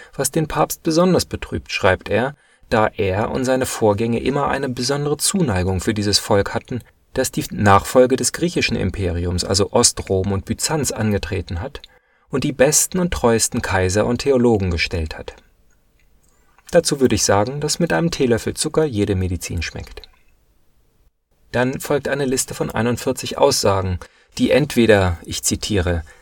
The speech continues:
„ketzerisch, skandalös, falsch, für fromme Ohren beleidigend oder für einfache Geister verführerisch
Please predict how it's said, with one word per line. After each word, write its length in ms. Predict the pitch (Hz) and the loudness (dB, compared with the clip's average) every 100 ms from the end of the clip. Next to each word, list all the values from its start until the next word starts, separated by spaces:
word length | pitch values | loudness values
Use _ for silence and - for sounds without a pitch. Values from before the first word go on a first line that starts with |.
| _ _ - | _ _ -12
„ketzerisch, 680 | - - - 120 185 - - _ - | -8 -4 -4 -2 -4 -6 -10 _ -6
skandalös, 1040 | - - 107 98 85 82 87 165 - - _ | -2 2 2 2 0 0 -2 -2 -6 -8 _
falsch, 760 | - - - 87 110 - - - _ _ | -16 -10 -6 -2 -2 -2 -6 -8 _ _
für 220 | - - 127 | -10 -4 -4
fromme 320 | - 110 104 | 2 2 2
Ohren 380 | - 95 90 85 | 0 -2 0 0
beleidigend 800 | 85 85 156 156 - 110 170 - _ _ _ | 0 0 0 0 -4 -6 -8 -12 _ _ _
oder 240 | 104 107 117 | 0 2 2
für 220 | - 127 | 0 -2
einfache 480 | - 107 110 123 110 | 0 -4 -2 -2 0
Geister 360 | 92 98 - | 0 -2 -4
verführerisch 840 | 113 117 - 180 151 92 101 - | -6 -8 -8 -4 -2 -2 -2 -4